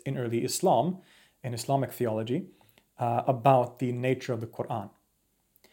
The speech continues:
So there was this famous debate between the, uh, Mu'tazila, which is a sort of, uh, theological school, an early theological school in Islam,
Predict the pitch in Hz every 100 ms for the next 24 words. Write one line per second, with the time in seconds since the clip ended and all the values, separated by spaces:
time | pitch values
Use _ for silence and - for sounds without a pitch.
0 | _ - - 135 131 135 135 127 - 151
1 | 147 147 139 139 139 135 - 131 120 117
2 | 113 113 135 117 117 127 113 110 - 131
3 | 143 139 180 - - - 113 110 - 120
4 | - _ - 139 127 123 117 113 113 -
5 | 107 110 147 - 123 117 120 123 113 113
6 | 117 107 104 - - - 110 107 - 147
7 | 180